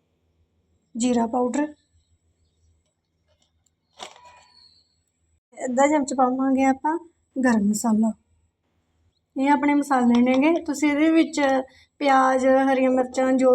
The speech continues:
ਵੀ ਹੈ ਨਾ, ਆਪਣੇ ਸਵਾਦ ਅਨੁਸਾਰ ਪਾ ਸਕਦੇ ਹੋਗੇ। ਤੇ ਮੈਨੂੰ ਇਹ ਸਿੰਪਲ ਹੀ ਪਸੰਦ ਹੈਗਾ,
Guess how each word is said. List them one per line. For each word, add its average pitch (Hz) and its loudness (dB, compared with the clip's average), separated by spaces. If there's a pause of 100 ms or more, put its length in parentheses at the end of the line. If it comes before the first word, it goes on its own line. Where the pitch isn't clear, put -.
ਵੀ 294 0
ਹੈ 302 2
ਨਾ, 320 2 (120)
ਆਪਣੇ 262 -2 (440)
ਸਵਾਦ 262 2
ਅਨੁਸਾਰ 254 0
ਪਾ 240 -4
ਸਕਦੇ 254 0
ਹੋਗੇ। 294 2 (520)
ਤੇ 262 -4
ਮੈਨੂੰ 277 -2
ਇਹ 294 0
ਸਿੰਪਲ 277 -2
ਹੀ 269 -2
ਪਸੰਦ 262 -2
ਹੈਗਾ, 254 2